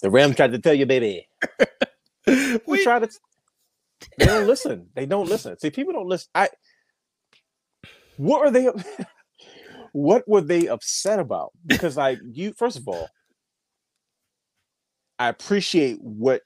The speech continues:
Speaker 1: Impact is doing.
Speaker 2: Mm-hmm.
Speaker 1: Um, Impact got my attention after last year's cuts, and they brought in everybody. To me, that was a huge move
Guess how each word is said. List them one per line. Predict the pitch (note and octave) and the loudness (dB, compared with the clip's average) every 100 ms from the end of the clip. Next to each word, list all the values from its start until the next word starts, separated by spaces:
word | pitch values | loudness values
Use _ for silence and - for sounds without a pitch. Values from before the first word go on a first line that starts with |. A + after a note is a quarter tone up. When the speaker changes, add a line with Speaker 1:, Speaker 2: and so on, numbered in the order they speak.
| - | -6
Speaker 1:
Impact | A#2 C3 A#2 G2+ | -4 -2 -4 -4
is | F2 | -10
doing. | A2+ G#2+ A2 _ _ _ _ _ - | -8 -6 -10 _ _ _ _ _ -8
Speaker 2:
Mm-hmm. | B2 G#2+ G2+ F#2 | 0 0 0 -4
Speaker 1:
Um, | F2+ - _ - | -10 -16 _ -2
Impact | D3+ D#3 D#3 C3+ - G2+ | 0 0 0 0 -2 -6
got | A2+ G#2 | -4 -2
my | A2 G#2 | -2 -4
attention | - A#2 - G#2+ F#2 F#2 - | -4 -6 -6 -8 -8 -12 -2
after | G#2+ G#2 - G2 | 2 2 0 0
last | F#2 G#2 A2+ - | 2 4 4 2
year's | G#2 F#2+ | -6 -6
cuts, | - G2 - | 0 0 0
and | - G#2+ | -6 -4
they | |
brought | G2+ G#2 G#2 | -2 0 0
in | G2+ | 0
everybody. | G2 F#2+ F#2 F2 | -2 -2 -4 -6
To | - | -4
me, | B2 B2 | 2 4
that | A2+ | 6
was | G#2 | 4
a | F#2+ | -2
huge | - A2+ G2 | -2 -2 0
move | G#2 G2 | -2 -4